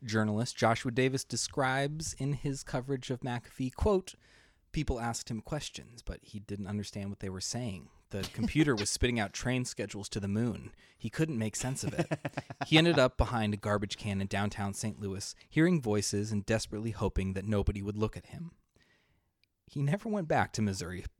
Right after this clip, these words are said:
Pacific. Part of him believes he's still on that trip, that everything since has been one giant hallucination, and that one day he'll snap out of it and find himself back on his couch in Saint Louis listening to Pink Floyd's Dark Side of the Moon.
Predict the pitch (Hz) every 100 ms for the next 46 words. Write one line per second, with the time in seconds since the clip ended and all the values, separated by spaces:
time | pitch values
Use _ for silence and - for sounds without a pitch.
0 | - - - 90 - - _ _ _ _
1 | _ - 139 151 175 175 185 - _ -
2 | 127 120 - 110 - - 120 127 131 131
3 | - - 90 - - _ _ _ _ _
4 | _ - - 110 123 127 139 143 - -
5 | 98 - 98 95 98 101 104 110 107 107
6 | 104 110 110 - 110 95 - 98 98 95
7 | 113 160 135 101 110 127 - 113 135 110
8 | 110 101 101 - _ - - _ 104 -
9 | 120 120 104 - 101 - 95 95 - 101
10 | 110 - 98 - 107 - 110 104 98 92
11 | - - _ _ - 95 98 95 - -
12 | 104 95 98 98 98 - 90 - 95 95
13 | 98 104 92